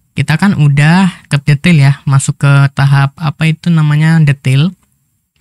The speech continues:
Kita kan udah klik gitu, udah set on click. Nah, ini kondisi ketika diklik aja. Nah, sekarang kita akan taruh kondisi ketika card view-nya atau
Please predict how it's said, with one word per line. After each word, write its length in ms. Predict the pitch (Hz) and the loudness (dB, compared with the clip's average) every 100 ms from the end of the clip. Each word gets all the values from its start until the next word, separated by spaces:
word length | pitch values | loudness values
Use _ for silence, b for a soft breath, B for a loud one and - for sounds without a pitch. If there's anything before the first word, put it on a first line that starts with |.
| _ | _
Kita 240 | - - 135 | -12 -6 -2
kan 160 | 165 | -2
udah 240 | 147 143 156 - B B _ - | 0 0 -2 -6 B B _ -2
klik 320 | 190 185 - | -2 -2 -10
gitu, 240 | - - 165 _ _ - | -12 -10 -16 _ _ -6
udah 240 | 139 139 139 | -2 -2 0
set 240 | 156 - | -2 -2
on 240 | 170 143 | -2 -2
click. 160 | 139 135 131 | -2 -4 -4
Nah, 80 | 131 | 0
ini 400 | 147 170 180 - | 0 0 -2 -2
kondisi 480 | 139 135 135 170 | 0 0 0 -4
ketika 560 | - - 131 - 170 180 B B | -4 -6 -6 -2 -2 -4 B B
diklik 560 | 160 165 170 - 170 175 160 | 0 0 -2 -2 -2 -2 -4
aja. 240 | 143 135 | -2 -2
Nah, 160 | 131 135 | -2 -4
sekarang 320 | - 143 165 | -4 -2 0
kita 240 | 160 165 | -2 -4
akan 160 | 180 175 | 0 0
taruh 240 | 175 185 | 2 0
kondisi 560 | - 175 143 139 - 170 | 0 2 2 0 -2 -4
ketika 640 | - - 202 208 - 131 | -4 -8 -6 -6 -2 -4
card 320 | - 147 147 - | -2 -6 -6 -4
view-nya 480 | 180 196 165 135 | 0 2 2 2
atau 160 | 143 | -2